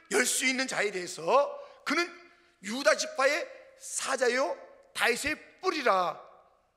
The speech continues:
하고 라이온으로 소개한 것이에요. 승리했다, 승리자가 있다는 것이에요.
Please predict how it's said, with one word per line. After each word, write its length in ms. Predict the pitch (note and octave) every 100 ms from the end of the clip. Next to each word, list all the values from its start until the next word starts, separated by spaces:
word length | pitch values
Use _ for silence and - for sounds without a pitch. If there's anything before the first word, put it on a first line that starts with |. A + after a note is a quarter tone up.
| _ -
하고 500 | C4+ C4+ D#4 - - F3+
라이온으로 440 | F#3+ C#4 D4+ D4
소개한 320 | C#4 B3 A3 F#3
것이에요. 260 | E3+ - - _
승리했다, 600 | - - A4 E4+ D#4 G#3+
승리자가 840 | - D#4 C#4 G#3 F3+ E3+ G3+ - -
있다는 320 | D4+ C#4 C4
것이에요. 320 | - - A#2+